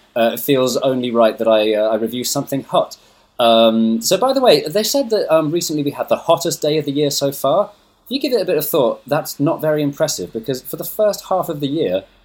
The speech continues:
aren't lots of days the hottest day of the year so far? Like, January the first, for example, is always the hottest day of the year so far. Anyway, um, the hot thing I want to review, uh, I would like to review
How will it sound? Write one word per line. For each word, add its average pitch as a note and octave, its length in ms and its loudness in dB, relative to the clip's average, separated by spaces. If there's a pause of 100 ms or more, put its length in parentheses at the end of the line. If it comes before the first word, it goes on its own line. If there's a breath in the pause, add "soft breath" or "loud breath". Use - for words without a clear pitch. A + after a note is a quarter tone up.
(160)
aren't C#4+ 280 -2
lots G#3+ 380 0
of G2+ 140 -2
days E2 260 -4
the F#2+ 80 -4
hottest - 400 -2
day F#2 140 -2
of E2+ 80 -6
the F#2 80 -6
year F2 160 -4
so F2 180 -6
far? D#2+ 320 -8 (300)
Like, B2 160 0
January E3 280 2
the C#3+ 80 0
first, D3+ 220 2
for C3 80 -6
example, A#2 320 2
is C#3+ 120 2
always F3 320 4
the F#2+ 100 0
hottest - 360 0
day G2 160 0
of F2 60 -4
the F2+ 80 -8
year F2 160 -6
so F2 200 -10
far. G2+ 340 -4 (260 soft breath)
Anyway, F3 300 6
um, D3 320 6
the D3 120 2
hot F#3+ 240 0
thing E3+ 140 -2
I D#3+ 40 4
want D3 160 2
to C3+ 40 0
review, G#2+ 380 -2
uh, A2+ 200 2
I B2+ 80 0
would D#3+ 120 -2
like D3 180 0
to C3+ 100 -8
review A2 420 -2